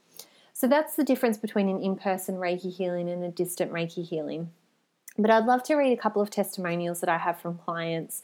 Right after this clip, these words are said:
Um, one of them is from Yasmin, who's in Australia. And she said, "I had the distant Reiki done by Kylie.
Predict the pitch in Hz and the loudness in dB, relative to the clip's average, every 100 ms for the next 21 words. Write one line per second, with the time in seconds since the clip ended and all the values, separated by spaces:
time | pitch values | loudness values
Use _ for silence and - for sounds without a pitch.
0 | - - - - 180 180 - 214 233 247 | -16 -18 -8 0 2 2 4 6 6 6
1 | 226 196 - 190 180 185 175 170 240 247 | 4 4 2 0 2 4 4 4 2 4
2 | 214 180 180 170 165 156 165 170 175 - | 2 2 -2 -2 0 2 2 0 -4 -8
3 | - - - - _ _ 220 226 - 294 | -20 -20 -20 -20 _ _ 4 4 6 4
4 | 302 277 220 202 202 233 277 262 240 233 | 6 8 10 10 6 2 0 4 4 4
5 | 208 202 214 185 196 185 202 180 180 180 | 0 0 0 2 2 4 2 2 2 0
6 | - 202 208 285 381 | 2 4 4 4 0